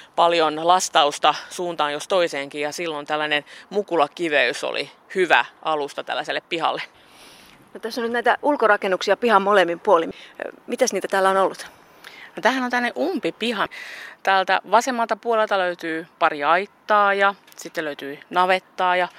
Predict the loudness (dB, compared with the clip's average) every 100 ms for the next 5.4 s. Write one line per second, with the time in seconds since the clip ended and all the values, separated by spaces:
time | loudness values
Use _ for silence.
0 | -20 -20 -4 4 6 6 4 0 -6 -2
1 | 0 0 -4 -6 -6 -6 -6 -6 -6 -6
2 | -10 -10 -6 -6 -4 -6 -6 -2 0 0
3 | 0 -2 -2 -2 _ -18 -16 -16 -14 -2
4 | 4 6 6 4 0 -2 _ 2 2 2
5 | 0 0 2 0